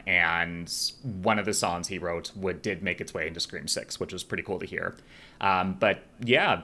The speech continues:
basically they posted on Instagram about a few months ago, five or six months ago, something like that,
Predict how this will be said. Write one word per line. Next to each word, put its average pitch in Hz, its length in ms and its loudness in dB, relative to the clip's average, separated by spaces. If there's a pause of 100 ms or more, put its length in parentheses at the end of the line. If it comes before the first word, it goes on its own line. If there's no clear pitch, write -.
basically 117 400 2
they 110 100 6
posted 110 360 0
on 104 180 2
Instagram 101 600 0
about 90 960 2
a - 540 -4
few 143 100 -6
months 131 200 -4
ago, 147 560 2
five 127 120 4
or 123 40 0
six 135 200 -6
months 131 140 -6
ago, 131 220 0
something 123 220 -4
like 113 120 -2
that, 110 300 6